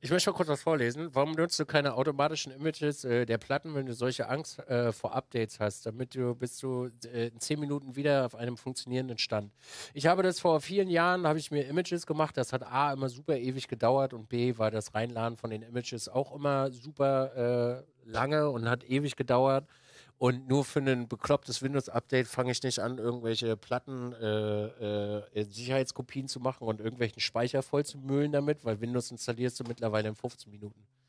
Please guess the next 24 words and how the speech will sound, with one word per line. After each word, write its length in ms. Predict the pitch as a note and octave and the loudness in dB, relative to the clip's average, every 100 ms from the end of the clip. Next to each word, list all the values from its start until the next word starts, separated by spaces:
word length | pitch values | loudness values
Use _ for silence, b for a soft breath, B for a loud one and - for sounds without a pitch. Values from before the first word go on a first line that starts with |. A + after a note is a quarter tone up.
| B B B B B B - | B B B B B B -6
Und 100 | C3 | 4
mein 180 | C3+ C3+ | 4 4
System 380 | B2 - E3 | -4 2 2
ist 140 | D#3 C#3+ | 4 2
halt 120 | C3 | 2
so, 280 | C#3 D3 C3 | 4 2 4
wenn 100 | C3 | 2
ich 160 | B2+ | 0
das 200 | - A#2+ | -2 -4
möchte, 500 | B2+ C#3 - C#3 C3+ | 0 0 2 4 4
dann 260 | B2 B2 B2 | 4 0 -2
installiere 440 | A#2 - C3 A#2+ | -6 -6 -4 -2
ich 120 | A#2+ A#2+ | -4 -4
Windows 340 | A#2+ A#2 - | -2 -2 -2
einfach 380 | A2+ A2 G2+ - | -8 -8 -10 -12
in 160 | A2 | -16
fünfzehn 400 | - B2 A#2 - | -8 -8 -8 -10
Minuten 280 | A2 A#2 B2 | -6 -6 -4
neu 260 | A2 A#2+ A#2+ | 0 0 -2
und 100 | G#2+ | -4
dann 160 | G2+ | -10
bin 120 | G2+ G2+ | -10 -16
ich 100 | - | -14
fertig. 380 | G#2 A2 - | -14 -16 -20